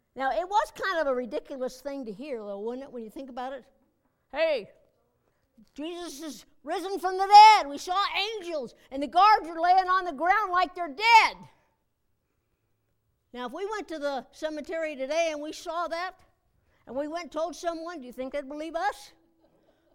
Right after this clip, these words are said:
"What are you smoking?" Or, "What are you drinking?" Because that isn't something that can happen. <laughs> And it sounded ridiculous. <clears throat>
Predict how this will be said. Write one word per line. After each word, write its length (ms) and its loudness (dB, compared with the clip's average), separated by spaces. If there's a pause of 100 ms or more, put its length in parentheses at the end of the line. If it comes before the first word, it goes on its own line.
(120)
"What 200 2
are 60 -6
you 180 -2
smoking?" 760 0 (1600)
Or, 180 6
"What 220 4
are 40 -6
you 180 -6
drinking?" 600 -4
Because 320 -2
that 200 2 (180)
isn't 240 -10
something 460 -8
that 220 -10
can 180 -6
happen. 500 -2 (300)
<laughs> 240 -14 (1160)
And 280 0
it 160 -2
sounded 480 -2
ridiculous. 840 -6 (880)
<clears throat> 160 -8